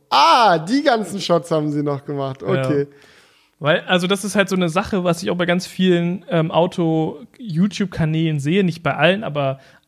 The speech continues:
Speaker 2: bei einigen, dass die halt dann einfach das Footage von Kia benutzen, so.
Speaker 1: Mhm.
Speaker 2: Und ich meine, das ist ein mega geiler Service von dem Autohersteller, aber ich find so, dann verliert man doch irgendwie so das, das Videodrehen komplett.
Speaker 1: Mhm.
Speaker 2: So, äh,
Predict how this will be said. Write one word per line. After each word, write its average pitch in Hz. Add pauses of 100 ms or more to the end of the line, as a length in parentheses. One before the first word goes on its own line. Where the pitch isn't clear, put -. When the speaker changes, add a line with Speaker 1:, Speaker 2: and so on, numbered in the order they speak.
Speaker 2:
bei 143
einigen, 185
dass 165
die 160
halt 156
dann 160
einfach 165
das 147
Footage -
von 175
Kia 170
benutzen, 160
so. 135
Speaker 1:
Mhm. 139 (380)
Speaker 2:
Und 175
ich 170
meine, 190
das 170
ist 175
ein 180
mega 175
geiler 151
Service 196
von 147
dem 143
Autohersteller, 151 (260)
aber 156
ich 160
find 185
so, 175
dann 160
verliert 160
man 156
doch 147
irgendwie 170
so 156
das, - (320)
das 139
Videodrehen 135
komplett. 131 (380)
Speaker 1:
Mhm. 175
Speaker 2:
So, 147 (480)
äh, 151